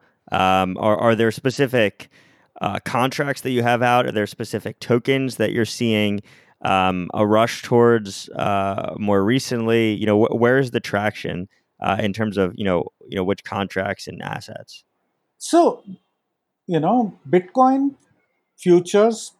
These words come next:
Speaker 2: or Bitcoin perpetual swaps by definition, and because they are, you know, like, the heavyweight in the market, the volumes on those are always pretty high.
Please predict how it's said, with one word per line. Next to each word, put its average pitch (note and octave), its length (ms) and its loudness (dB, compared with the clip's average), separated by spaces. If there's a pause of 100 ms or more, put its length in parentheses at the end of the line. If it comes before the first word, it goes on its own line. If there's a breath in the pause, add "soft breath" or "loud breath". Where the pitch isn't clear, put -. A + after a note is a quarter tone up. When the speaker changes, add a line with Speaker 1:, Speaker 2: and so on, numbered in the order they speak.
(140)
Speaker 2:
or C#3+ 260 4
Bitcoin F3 400 0
perpetual D3+ 540 0
swaps C#3+ 640 0
by C3+ 340 4
definition, D#3 1040 0
and D3 220 2
because D3 420 2
they C#3+ 160 4
are, C#3+ 360 4 (100)
you B2+ 320 -6
know, C#3+ 80 -6
like, C3+ 260 0
the C3+ 100 0
heavyweight C#3+ 600 2 (160)
in C#3+ 160 2
the C#3 80 2
market, C3+ 400 0 (480 loud breath)
the D3 100 0
volumes D#3+ 480 2
on F#3+ 140 2
those E3+ 240 6
are G3 100 6
always D3+ 380 2
pretty B2+ 260 -2
high. G#2+ 220 0